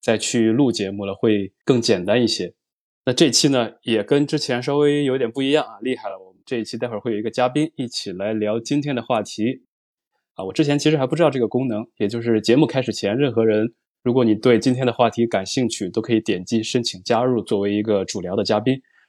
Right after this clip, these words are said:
所以还是挺好的，不然我一个人在这里叨叨叨叨叨，其实有时候是有一点尴尬的。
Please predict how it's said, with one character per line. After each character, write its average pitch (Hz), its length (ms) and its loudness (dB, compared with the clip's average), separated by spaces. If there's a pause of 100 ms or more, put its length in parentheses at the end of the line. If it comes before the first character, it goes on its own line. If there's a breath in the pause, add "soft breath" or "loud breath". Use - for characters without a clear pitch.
所 113 160 2
以 107 140 4
还 117 160 2
是 117 220 2
挺 117 180 0
好 98 160 -2
的， - 60 -18 (100)
不 117 80 4
然 110 140 2
我 104 80 4
一 110 100 4
个 117 80 6
人 101 140 0
在 110 100 -2
这 110 100 2
里 95 200 -6 (160)
叨 123 100 4
叨 127 140 6
叨 127 200 2
叨 - 0 -
叨， 123 280 -2
其 113 180 -12
实 120 340 -6 (200)
有 117 160 -2
时 135 100 -4
候 135 80 0
是 127 140 0
有 113 100 0
一 120 60 0
点 110 160 -4
尴 120 180 -4
尬 117 220 0
的。 101 80 -18